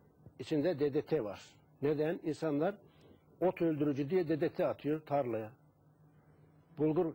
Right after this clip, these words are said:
ekmek yiyeceksin, içinde D D T var. Yavaş yavaş kendini zehirliyor insanlar. Doğal yaşamdan koptuk. Sadece D D T değil. Dünyanın hiçbir ülkesinde D D T serbest değil. Türkiye'de el altından satılıyor böyle. Ya o da çok tuhaf.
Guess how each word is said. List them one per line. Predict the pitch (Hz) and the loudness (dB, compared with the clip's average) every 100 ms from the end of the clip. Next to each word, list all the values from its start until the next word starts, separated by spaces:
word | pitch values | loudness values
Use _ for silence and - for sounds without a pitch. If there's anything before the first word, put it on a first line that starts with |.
| - | -4
ekmek | - 156 190 190 165 | -2 0 0 2 0
yiyeceksin, | 156 156 202 | 0 0 -2
içinde | 170 - 180 160 | -2 0 0 2
D | 147 | 0
D | 143 | 0
T | 151 | -2
var. | 98 - _ _ _ _ | -4 -8 _ _ _ _
Yavaş | 127 165 160 | 0 0 2
yavaş | 147 175 | 0 0
kendini | - 147 151 170 | 0 0 2 2
zehirliyor | 147 156 151 185 175 | 2 2 2 2 0
insanlar. | 135 135 123 120 101 _ _ - - - _ _ - | -2 -4 -6 -6 -10 _ _ -20 -20 -20 _ _ -4
Doğal | 139 147 165 | 0 2 2
yaşamdan | 160 165 165 180 180 | 2 2 2 2 0
koptuk. | - - - 156 - - _ | 0 -2 0 -2 -2 -16 _
Sadece | 156 175 175 175 | -2 0 0 0
D | 185 | 2
D | 185 | 2
T | 202 196 | 0 0
değil. | 180 - - - - - | -2 -4 -18 -20 -20 -6
Dünyanın | 170 202 208 | 0 2 4
hiçbir | 214 226 202 | 2 2 2
ülkesinde | 190 185 175 165 | 2 2 2 2
D | 170 160 | 2 2
D | 156 | 2
T | 165 175 | 0 0
serbest | - 151 165 - 160 | 0 0 0 0 -2
değil. | 127 90 - | -2 -4 -8
Türkiye'de | 156 147 165 147 180 - - - - - | -6 -2 -2 0 -4 -8 -20 -20 -8 0
el | 185 | 2
altından | 143 143 170 | 2 -2 -4
satılıyor | - 165 160 151 104 | -2 -2 -2 -4 -4
böyle. | 120 - - _ _ - - - - - - - - - | -8 -10 -16 _ _ -20 -20 -20 -20 -20 -20 -20 -12 -4
Ya | 170 | 0
o | 202 | 2
da | 254 240 202 | 2 0 -4
çok | - 254 - | -8 -8 -4
tuhaf. | 277 117 | -2 -2